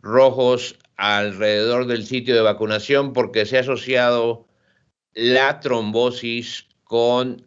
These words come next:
plaquetas bajas, que en términos médicos se llama trombocitopenia. Entonces, si alguien tiene alguno de estos síntomas, también se ha asociado a dolor abdominal. Entonces, si alguien tiene cefalea, visión borrosa, falta de aire, falta de aire es muy importante.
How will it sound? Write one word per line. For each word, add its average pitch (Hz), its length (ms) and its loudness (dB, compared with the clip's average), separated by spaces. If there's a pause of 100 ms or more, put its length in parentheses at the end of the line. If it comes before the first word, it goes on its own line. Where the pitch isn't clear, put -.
(120)
plaquetas 117 720 -2
bajas, 120 680 -4
que 104 240 -6
en 95 200 -12
términos 113 540 -2
médicos 110 360 0
se 110 80 2
llama 117 240 2
trombocitopenia. 110 1200 0 (420)
Entonces, 151 380 0
si 175 120 2
alguien 185 320 0
tiene 160 520 0
alguno 139 440 0
de 127 160 0
estos 131 300 -2
síntomas, 123 680 0
también 135 320 -2
se 135 140 0
ha - 20 2
asociado 127 720 -2 (440)
a 120 120 0
dolor 120 580 2
abdominal. 120 760 -4
Entonces, 127 420 -10
si 143 120 -2
alguien 151 340 -2
tiene 135 420 0
cefalea, 113 760 2
visión 110 440 -4
borrosa, 113 680 0
falta 110 460 -2
de 110 140 2
aire, 113 320 0
falta 131 240 -2
de 127 160 2
aire 127 140 2
es 120 80 0
muy 127 120 -4
importante. 117 840 -2